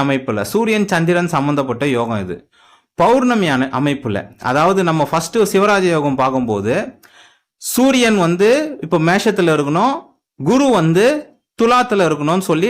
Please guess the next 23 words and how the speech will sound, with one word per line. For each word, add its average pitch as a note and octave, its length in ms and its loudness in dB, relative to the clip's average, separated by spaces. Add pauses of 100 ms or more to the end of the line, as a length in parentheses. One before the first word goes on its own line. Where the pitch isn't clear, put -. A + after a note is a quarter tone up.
டைரக்டா A3+ 420 0 (200)
ஏழாம் F#3+ 240 2
இடத்துல D3 300 0
இருக்கணும்னு C3 380 -2
சொன்னேன். G2 240 -6 (600)
இந்த A#3+ 180 2 (140)
சந்திராதி G3 480 0
யோகம் C#3 280 0
என்பது A2 300 -2 (300)
சூரியன் C#4 480 2 (140)
ஒரு E3+ 120 2
இடத்துல D#3 440 0
இருந்து B2 360 0 (300)
அவருக்கு C4 420 0 (160)
நேர் B3 300 2
எதிரில் F#3+ 340 0 (160)
ஏழாம் A3 340 2
இடத்துல D#3+ 340 -2 (100)
சந்திரன் E3+ 420 2
இருக்கணும். G2 320 -6 (1900)
ஆறாம் G#3 360 2
இடத்துலயும் G#3 400 0
இருக்கலாம், G#3+ 360 2